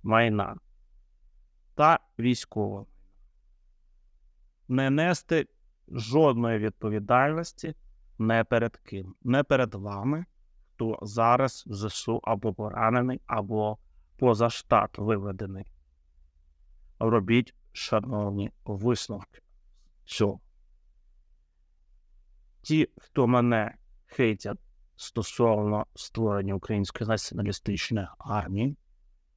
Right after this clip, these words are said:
з необмеженими нічим повноваженнями, ані законом, ані міжнародними конвенціями, ані Конституцією,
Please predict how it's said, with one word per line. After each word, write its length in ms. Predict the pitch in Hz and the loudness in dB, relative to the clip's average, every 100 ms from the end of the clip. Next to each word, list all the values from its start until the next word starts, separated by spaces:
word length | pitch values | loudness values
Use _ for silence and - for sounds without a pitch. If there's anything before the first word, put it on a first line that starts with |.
| _ _ _ _ _ _ _ _ - | _ _ _ _ _ _ _ _ -14
з 120 | 107 | -2
необмеженими 800 | 117 135 113 139 151 139 143 131 | 2 4 4 4 4 4 2 2
нічим 400 | 123 131 - 180 | 0 0 0 0
повноваженнями, 1120 | - 135 110 101 95 95 98 - 101 107 113 123 - | 0 -2 -2 -6 -8 -10 -12 -14 -12 -12 -14 -16 -2
ані 440 | 131 131 139 135 - - - | 2 4 4 0 -4 -20 -6
законом, 640 | 117 135 - 131 123 117 - | 2 2 2 2 2 0 2
ані 280 | 123 139 135 | 2 4 2
міжнародними 760 | 123 117 117 117 113 113 110 | 2 0 0 0 0 0 -2
конвенціями, 880 | - 110 107 104 104 95 - 104 110 | -2 -2 0 0 0 -4 -6 -6 0
ані 260 | 117 123 107 | 4 4 2
Конституцією, 1080 | 110 104 - - - 139 151 - 113 110 | -4 -6 -8 -12 -6 -6 -6 -8 -8 -8